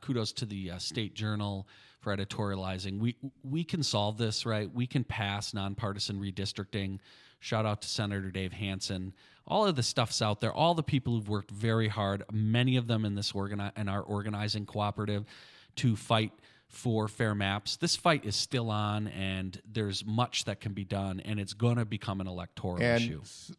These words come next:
Speaker 2: kudos to our Citizen Action Northeast Wisconsin Co-op for having an immediate event in Green Bay right after the decision, and all the co-op members that went down to Madison for the event the next day.
Speaker 1: So we'll, we'll continue to talk more about this, 'cause it ain't going away just 'cause they punted.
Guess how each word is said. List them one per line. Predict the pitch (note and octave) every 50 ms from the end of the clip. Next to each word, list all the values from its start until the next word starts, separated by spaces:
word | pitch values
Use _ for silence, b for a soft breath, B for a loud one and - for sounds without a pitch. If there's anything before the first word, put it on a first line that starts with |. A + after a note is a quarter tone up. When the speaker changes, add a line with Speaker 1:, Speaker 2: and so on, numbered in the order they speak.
| _ -
Speaker 2:
kudos | - - D3 C3+ C3 B2+ A#2+ -
to | - A#2
our | G#2 G2
Citizen | - - A#2+ G#2+ - - A2+
Action | G#2 G2+ - - F#2+
Northeast | F#2 G2+ G2+ - - G2+ -
Wisconsin | - - - - G2+ F#2+ E2 - F2+
Co-op | - - A#2 A#2 A#2 A2+ A2+ -
for | G2
having | F2 F#2+ F#2 F2 F#2 F2+
an | F2+ F2
immediate | E2+ F2 F#2 G2 G#2+ A2 G#2+ G2+
event | G2+ F#2+ F2 F#2+ F#2+ G2+ A#2+ A#2+ - -
in | G2 F2+
Green | F2+ G2 F#2+ F#2+ F#2 F2+
Bay | E2+ F#2 F2+ F#2+ G2+ A2+
right | A#2 G#2 F#2 F#2 F2+
after | F#2+ F#2+ F#2 - G#2+
the | F#2 F#2
decision, | F2 - - G#2+ G2 F2+ B2 A#2+ A2
and | G2 F2+ F#2
all | F#2+ G2+ A2 A2
the | G2+ G#2
co-op | - - G#2 F#2+ F#2+
members | G#2+ G2 F#2 F#2 F#2+ F2
that | F#2+ F2+
went | F#2+ F#2 -
down | - F#2+ F2+
to | F2
Madison | F2 F2+ F#2 F#2+ G2 F#2+ F#2 - - F2 E2+
for | - - F2+
the | F2+ F2
event | E2 E2 F2 F2 E2 -
the | -
next | - E2+ E2 - -
day. | - - - - - - _ _ B B B B B B B B B B B B B
Speaker 1:
So | B - A#2+
we'll, | C#3 E3+ F3 - E3
we'll | E3 E3
continue | - E3+ C#3 - D3+ C3+ B2 A#2+ A2
to | G#2+
talk | - A2+ G#2 G2+ -
more | G2+ G2+
about | G2 F2+ F#2+ F2+ F2+ -
this, | A2+ - -
'cause | - A2 A2+ D#3+
it | F3+
ain't | F#3+ F#3+ F#3+ F#3 F#3 F3 C#3+ - - - - - - - -
going | - B2 A#2 A#2 A2
away | A2 G#2+ G#2+ G2+ G2 F#2+
just | F#2 - G2 F#2 - -
'cause | - G#2 F#2 F2
they | - F#2+ F#2
punted. | - - - F2 E2+ - - F2 D2 D#2+ -